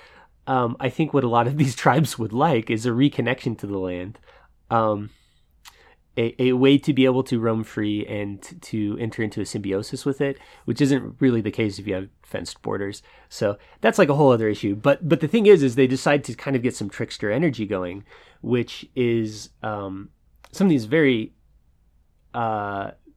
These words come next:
very familiar to Native American myth. If you're familiar with,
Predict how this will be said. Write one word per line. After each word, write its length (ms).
very 220
familiar 600
to 520
Native 280
American 360
myth. 320
If 140
you're 60
familiar 340
with, 240